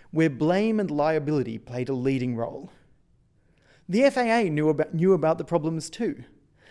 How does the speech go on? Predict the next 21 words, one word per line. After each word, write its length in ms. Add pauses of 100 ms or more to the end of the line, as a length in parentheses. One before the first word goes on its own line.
(140)
and 180
they 80
had 100
already 340
made 320
trade-off 380
decisions 460
about 260
how 220
to 100
deal 240
with 140
the 60
problems. 580 (1200)
What's 240
the 120
role 380
of 100
an 140
ethical 400
engineer 600